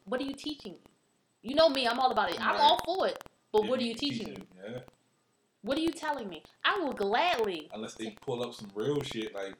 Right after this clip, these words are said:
Speaker 2: you know, back in eighteen ninety-five, such
Speaker 1: I,
Speaker 2: and such,
Speaker 1: I don't
Speaker 2: such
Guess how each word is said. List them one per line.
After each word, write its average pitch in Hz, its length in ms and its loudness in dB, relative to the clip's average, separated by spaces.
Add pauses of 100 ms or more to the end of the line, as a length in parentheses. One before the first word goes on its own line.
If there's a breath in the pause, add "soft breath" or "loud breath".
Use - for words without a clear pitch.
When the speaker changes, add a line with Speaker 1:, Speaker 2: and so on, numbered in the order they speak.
(120)
Speaker 2:
you 104 100 -14
know, 87 300 -14
back 90 280 -10
in - 100 -18
eighteen 98 400 -20 (100)
ninety-five, 101 760 -8 (120)
such - 180 -8
Speaker 1:
I, 330 60 0
Speaker 2:
and 403 100 2
such, - 120 2
Speaker 1:
I - 40 6
don't 359 80 4
Speaker 2:
such 427 60 4